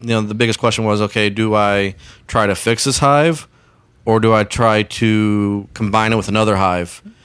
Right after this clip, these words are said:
Because I had another beekeeper who, you know, who's a, who's a veteran, uh, told me, he said, "Just combine that hive with another hive, add newspapers to the one hive,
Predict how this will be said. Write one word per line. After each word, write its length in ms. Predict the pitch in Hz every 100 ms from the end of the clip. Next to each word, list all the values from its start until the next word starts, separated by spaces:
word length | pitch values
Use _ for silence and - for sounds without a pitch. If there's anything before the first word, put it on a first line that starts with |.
| _ _ _
Because 220 | - 123
I 120 | 113 110
had 240 | 113 117
another 220 | 113 117
beekeeper 680 | 110 127 123 123 110 104 101
who, 300 | 107 - -
you 60 | 110
know, 180 | 104 104
who's 220 | 104 104
a, 140 | 104 110
who's 220 | 110 120
a 60 |
veteran, 420 | 127 123 110 113 117 _ - - _ - _ _ _ -
uh, 440 | 101 98 95 101 - - _ _ -
told 180 | - 117
me, 60 | 113
he 40 | 104
said, 260 | 110 101
"Just 140 | 110 -
combine 400 | 117 107 104 104
that 200 | 104 101
hive 360 | 101 101 98
with 160 | 101 92
another 240 | 98 101 92
hive, 240 | 92 90
add 280 | 90 95 98
newspapers 680 | 104 104 - 104 101 107 98
to 240 | - 101
the 100 | 98
one 220 | 95 107
hive, 400 | 101 107 107 101